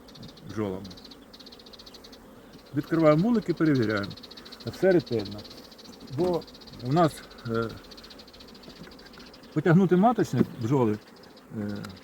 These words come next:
мають для цього, щоб виростити гарну матку. Е,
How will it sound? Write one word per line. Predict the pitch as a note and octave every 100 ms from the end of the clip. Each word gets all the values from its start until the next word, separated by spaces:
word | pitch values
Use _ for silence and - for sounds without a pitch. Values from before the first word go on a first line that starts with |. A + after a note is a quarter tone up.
| -
мають | C#3+ G3 D3
для | D3+
цього, | F#3 D#3+
щоб | - C3 B2 B2+
виростити | D#3 B2 C3 C3+ B2 -
гарну | A#2+ C3 A#2+ - -
матку. | B2 A2+ - G#2 - - - - - A2
Е, | A2